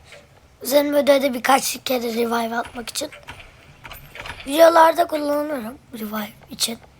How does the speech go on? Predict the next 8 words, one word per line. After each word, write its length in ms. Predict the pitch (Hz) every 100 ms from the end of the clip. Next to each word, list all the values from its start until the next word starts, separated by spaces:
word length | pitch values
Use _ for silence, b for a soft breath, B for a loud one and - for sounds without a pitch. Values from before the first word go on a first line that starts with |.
| _ - -
Eğer 280 | 262 254 269
bu 160 | 285 254 B B B B B B 269
video 180 | 269 262
çok 200 | 262 254
güzel 560 | 247 254 254 254 247
like 120 | 240
falan 400 | - 254 247 247
alırsa 580 | 262 285 269 - 339 403